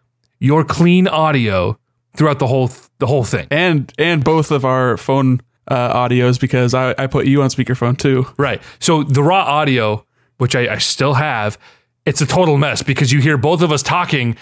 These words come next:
Speaker 1: but then both of us, uh, both of us echoing on speakerphone at each other's mics. It's a fucking mess. So it took a lot
Speaker 2: A
Speaker 1: of
Speaker 2: true
Speaker 1: editing.
Speaker 2: audio nightmare.
Speaker 1: Yeah.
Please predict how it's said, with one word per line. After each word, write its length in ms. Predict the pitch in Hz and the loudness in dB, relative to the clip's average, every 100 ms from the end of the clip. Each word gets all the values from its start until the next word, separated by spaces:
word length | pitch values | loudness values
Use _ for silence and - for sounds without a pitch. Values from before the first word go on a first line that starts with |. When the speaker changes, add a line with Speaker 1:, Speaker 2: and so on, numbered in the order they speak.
| - | -4
Speaker 1:
but 80 | 143 | -2
then 120 | 139 | 0
both 260 | 160 170 165 | 2 0 0
of 80 | |
us, 200 | 151 135 - | 0 -2 -6
uh, 220 | - 160 | -6 -2
both 180 | 143 160 | 0 2
of 60 | 147 | 2
us 80 | 135 | 0
echoing 500 | 147 - 135 117 120 | -2 0 2 0 -2
on 140 | 117 | -4
speakerphone 680 | 110 151 131 - 117 107 104 - - _ _ - | -2 -2 -2 -2 -2 -2 -4 -8 -20 _ _ -4
at 140 | 147 | 0
each 120 | 135 135 | 2 2
other's 200 | 131 107 | 0 0
mics. 420 | 131 101 - - | -2 -2 -8 -8
It's 140 | - 156 | -4 -2
a 60 | |
fucking 600 | 160 - 208 - 202 170 131 | -2 -2 -4 -2 0 2 2
mess. 560 | 139 104 - - - - _ | 2 -2 -4 -4 -4 -12 _
So 160 | - 175 | 0 0
it 80 | 170 | 2
took 120 | 214 | 2
a 40 | |
lot 180 | 165 165 | 2 0
Speaker 2:
A 20 | 165 | 0
Speaker 1:
of 40 | |
Speaker 2:
true 100 | 147 | 0
Speaker 1:
editing. 260 | 139 127 110 | 0 0 0
Speaker 2:
audio 500 | 147 147 147 147 143 | 0 2 2 4 4
nightmare. 680 | 127 123 113 107 104 117 - - | 2 2 0 0 0 -4 -6 -4
Speaker 1:
Yeah. 300 | 139 - | -4 -4